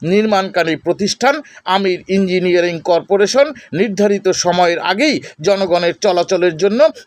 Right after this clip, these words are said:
ব্রিজটির কাজ শেষ করতে সক্ষম হবে বলে আশা প্রকাশ করা যাচ্ছে এবং কাজের গুণগত মানও সঠিক রেখেই কাজটি সম্পন্ন হচ্ছে। এ বিষয়ে নির্মাণকারী প্রতিষ্ঠান আমির ইঞ্জিনিয়ারিং কর্পোরেশনের স্বত্বাধিকারী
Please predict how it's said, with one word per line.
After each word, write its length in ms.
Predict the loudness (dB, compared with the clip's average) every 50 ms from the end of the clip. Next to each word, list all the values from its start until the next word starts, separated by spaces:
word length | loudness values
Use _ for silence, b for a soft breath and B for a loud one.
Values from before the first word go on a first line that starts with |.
| -6 -2
ব্রিজটির 440 | -2 0 0 -2 -2 -4 -4 -6 -2
কাজ 240 | -2 0 0 0 0
শেষ 320 | -2 -2 -2 -2 -2 -2
করতে 360 | -4 -4 -4 -4 -4 -6 -6 -4
সক্ষম 500 | -2 -2 -2 -4 -2 -2 -2 -2 0 0
হবে 220 | 0 0 2 2
বলে 260 | 2 2 2 0 0 B B B B B
আশা 340 | -4 -4 -2 0 0 0 0
প্রকাশ 400 | 0 -2 -2 -2 -2 -2 -2 -2
করা 240 | -2 0 0 0 0
যাচ্ছে 460 | 0 -2 -2 -2 _ -2 -2 -2 -2 -4 _ _ _ _ _ -2
এবং 360 | 0 0 0 -2 -2 -4 -10 b b b b _
কাজের 400 | -2 -2 -2 0 0 0 -2 -2
গুণগত 540 | -4 -4 -2 -2 0 0 0 0 0 0 0
মানও 500 | -2 0 0 0 0 2 2 2 2 2 0 B B B
সঠিক 420 | -8 -2 -2 -2 0 0 -2 -4 -2 -2
রেখেই 380 | -4 -2 0 0 0 0 0 B B B B
কাজটি 360 | -2 -2 -2 -2 -4 -4 -4 -2
সম্পন্ন 540 | 0 -2 -2 -2 0 0 -2 0 0 0
হচ্ছে। 400 | 0 0 -2 -2 -2 -2 -2 -2 b b b b b _
এ 100 | -2 -2
বিষয়ে 420 | -2 -2 -2 -2 -2 -2 -2 -4 -6 b b b b -2
নির্মাণকারী 680 | 0 2 2 2 2 0 0 0 -2 0 0 0 0
প্রতিষ্ঠান 640 | 0 -2 -4 -4 -2 -4 -4 -2 -2 -2 -2 -2 -4 B B B
আমির 400 | -2 0 2 2 2 0 -2 -4 -2
ইঞ্জিনিয়ারিং 640 | 0 0 0 0 0 0 2 2 2 2 0 -2 -4
কর্পোরেশনের 720 | -2 0 0 0 0 -2 -2 0 0 -2 -2 -2 -2 -2 -2
স্বত্বাধিকারী 800 | -2 -4 -4 -2 -2 -2 0 0 0 0 0 0 0 -2 -4